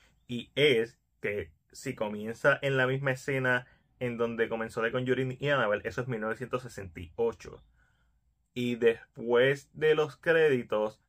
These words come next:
dice "un año después", así que se supone que sea mil novecientos sesenta y nueve, pero la realidad es que ocurre en mil novecientos setenta y dos. Yo no sé si es que ese año después se refiere a que es un año después de los eventos de The Conjuring,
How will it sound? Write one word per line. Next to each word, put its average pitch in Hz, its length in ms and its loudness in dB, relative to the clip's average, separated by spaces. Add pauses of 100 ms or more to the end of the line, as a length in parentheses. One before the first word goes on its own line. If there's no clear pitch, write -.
dice 117 380 -4
"un 113 280 -6
año 110 400 -4
después", 123 640 -2 (200)
así 107 280 -10
que 131 140 -2
se 131 100 -10
supone 101 240 -4
que 104 80 -4
sea 123 160 -2
mil 110 160 -6
novecientos 104 400 -8
sesenta 113 420 -12
y 123 40 -6
nueve, 139 520 -2 (600)
pero 123 880 4 (400)
la 127 220 -4
realidad 123 460 2
es 143 120 -4
que 131 80 -2
ocurre 139 240 -4
en 135 80 -2
mil 113 120 -4
novecientos 131 440 -4
setenta 107 500 -8
y 101 80 -10
dos. 117 380 2 (260)
Yo 117 220 -4
no 131 100 -2
sé 151 140 0
si 156 100 -6
es 143 100 -4
que 135 140 0
ese 131 340 0
año 127 300 0
después 127 380 0
se 127 100 0
refiere 117 560 0 (160)
a 104 140 -2
que 107 80 -4
es 104 100 -12
un 120 100 -4
año 117 200 -2
después 117 260 -2
de 123 80 0
los 113 160 2
eventos 110 300 -6
de 110 100 -4
The 104 80 -10
Conjuring, 127 580 -2